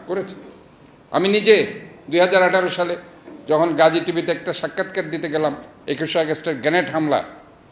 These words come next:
সেখানে তারেক রহমানকে যখন ঢুকানো হলো, জড়ানো হলো, সেখানে আমি যখন হিস্ট্রিটা বললাম যে একুশে আগস্টের গ্রেনেড হামলায় যে মুফতি হান্নানকে যে মেরে ফেলল, তারা একমাত্র সাক্ষী, তাকে কেন মেরে ফেলল?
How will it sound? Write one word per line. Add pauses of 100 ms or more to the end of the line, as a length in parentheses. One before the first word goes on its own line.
সেখানে
তারেক
রহমানকে
যখন
ঢুকানো
হলো,
জড়ানো
হলো, (580)
সেখানে
আমি
যখন
হিস্ট্রিটা
বললাম (1000)
যে
একুশে
আগস্টের
গ্রেনেড
হামলায় (1500)
যে (380)
মুফতি
হান্নানকে
যে
মেরে
ফেলল, (720)
তারা (160)
একমাত্র
সাক্ষী,
তাকে
কেন
মেরে
ফেলল?